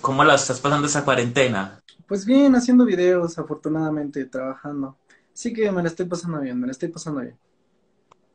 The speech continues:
Speaker 1: Me alegra mucho. Bueno, sí, lo importante es que te quedes aquí,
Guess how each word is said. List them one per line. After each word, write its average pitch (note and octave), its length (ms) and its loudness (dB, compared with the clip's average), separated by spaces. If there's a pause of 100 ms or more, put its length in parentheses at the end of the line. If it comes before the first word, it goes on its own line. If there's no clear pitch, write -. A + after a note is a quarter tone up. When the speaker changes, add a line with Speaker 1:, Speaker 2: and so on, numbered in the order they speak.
(100)
Speaker 1:
Me B2+ 140 -2
alegra A#2+ 380 4
mucho. C3+ 260 -2
Bueno, A#2 220 0
sí, A#2+ 100 -6
lo B2 60 -2
importante A#2+ 440 -4
es B2+ 80 -2
que D3 120 0
te C#3+ 140 -2
quedes B2 240 2
aquí, C#3+ 460 0